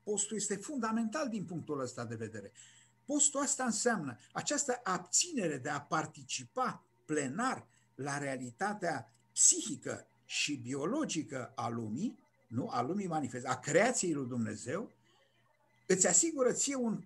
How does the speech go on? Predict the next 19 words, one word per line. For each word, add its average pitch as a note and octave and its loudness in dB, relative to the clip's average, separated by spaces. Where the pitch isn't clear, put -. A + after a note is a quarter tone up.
post A3+ 4
sau F3+ 0
un D3 4
loc F#3 2
anume G#3 0
pe A#3 -2
acest A3+ -4
drum A#3 -4
și - -8
un B2+ -8
avantaj, D3 -6
un C3+ -8
privilegiu D3+ -8
pe F3 -10
acest G3+ -12
drum F#3 -8
spiritual E3+ -8
către D#3 -4
Dumnezeu. B2+ -6